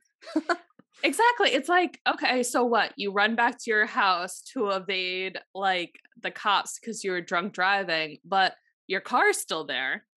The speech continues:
Speaker 2: It's registered to you, I'm sure.
Speaker 1: Yeah.
Speaker 2: Like, they're gonna find you eventually.
Speaker 1: Eventually.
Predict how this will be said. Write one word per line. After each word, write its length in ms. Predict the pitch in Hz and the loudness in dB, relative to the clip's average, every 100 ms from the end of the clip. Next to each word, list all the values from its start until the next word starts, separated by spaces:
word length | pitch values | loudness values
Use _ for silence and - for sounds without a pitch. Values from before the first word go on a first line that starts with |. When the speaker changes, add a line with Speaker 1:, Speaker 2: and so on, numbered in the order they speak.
| _ | _
Speaker 2:
It's 220 | - - | -10 -6
registered 560 | 196 403 415 302 190 175 | 0 0 0 -2 -2 -2
to 120 | - | -4
you, 100 | 175 | -4
I'm 160 | 170 156 | -2 -2
sure. 640 | - 254 233 143 139 220 _ | -4 -6 -6 -6 -6 -8 _
Speaker 1:
Yeah. 400 | 214 208 180 143 | -2 0 2 2
Speaker 2:
Like, 300 | - 214 - - | 0 -2 -4 -4
they're 140 | 220 220 | 0 2
gonna 320 | 262 311 220 | 4 2 2
find 340 | 214 220 226 | 2 0 0
you 120 | 202 180 | -2 -2
eventually. 800 | 165 208 226 139 120 107 - - - | 0 -2 -4 -10 -12 -12 -14 -14 -4
Speaker 1:
Eventually. 960 | 202 202 170 170 - - - 87 190 | -2 0 -2 -6 -8 -10 -12 -12 -14